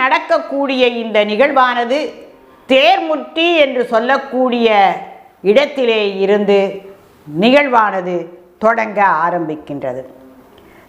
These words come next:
திருத்தேர் என்பது இறைவனின் சங்காரம், அதாவது மறைத்தல்,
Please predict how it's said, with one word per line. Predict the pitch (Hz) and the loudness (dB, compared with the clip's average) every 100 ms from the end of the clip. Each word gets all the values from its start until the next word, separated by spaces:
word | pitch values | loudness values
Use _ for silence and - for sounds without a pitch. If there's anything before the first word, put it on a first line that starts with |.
| _ | _
திருத்தேர் | 269 349 392 - - 254 311 330 311 - 233 254 | 2 4 2 -2 0 2 4 2 -2 -6 -6 -2
என்பது | 233 214 247 277 - - - - _ _ _ _ _ _ - 180 247 | 0 2 2 2 0 -8 -20 -20 _ _ _ _ _ _ -6 0 4
இறைவனின் | 311 359 349 330 320 302 269 240 | 4 4 2 0 0 -6 -4 -2
சங்காரம், | 226 240 262 233 190 156 - - _ _ _ _ _ 180 | -4 0 2 2 0 -6 -14 -20 _ _ _ _ _ 0
அதாவது | 220 233 240 233 220 262 - - - _ _ _ _ 156 180 220 | 2 4 2 2 -2 -4 -6 -14 -20 _ _ _ _ -8 0 4
மறைத்தல், | 254 311 320 - - 311 392 | 4 2 -2 -8 -2 0 0